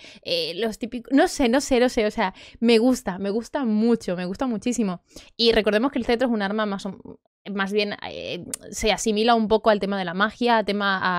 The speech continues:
a una distancia media a larga distancia, ¿vale? Más a rango, pero literalmente se pone a darle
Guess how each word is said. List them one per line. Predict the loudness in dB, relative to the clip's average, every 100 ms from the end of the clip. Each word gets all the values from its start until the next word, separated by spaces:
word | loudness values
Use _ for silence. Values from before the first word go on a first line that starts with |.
| 0
a | -2
una | -4 -2 -2
distancia | -2 -4 0 0
media | 2 0 2 4 6 6
a | 4 2
larga | 2 2 0
distancia, | -4 -4 -2 0 0 0
¿vale? | 0 -2
Más | -2
a | -4
rango, | 0 -2 0 -2 -2 -18 0
pero | 4 6 6 4 _ _ _ -4
literalmente | 0 4 4 4 2
se | 0 0
pone | 0 2
a |
darle | 2 2 2